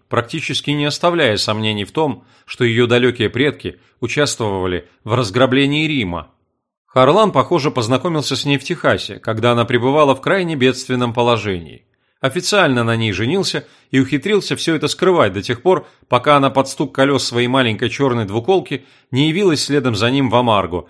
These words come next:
и не остановилась в гостинице «Биттер Рут», записавшись в книге постояльцев как «Эмма Коник Белл».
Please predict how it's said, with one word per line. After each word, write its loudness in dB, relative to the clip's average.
и 0
не 0
остановилась 0
в -10
гостинице -4
«Биттер -4
Рут», -6
записавшись -2
в -14
книге -2
постояльцев -2
как -2
«Эмма 0
Коник -2
Белл». -4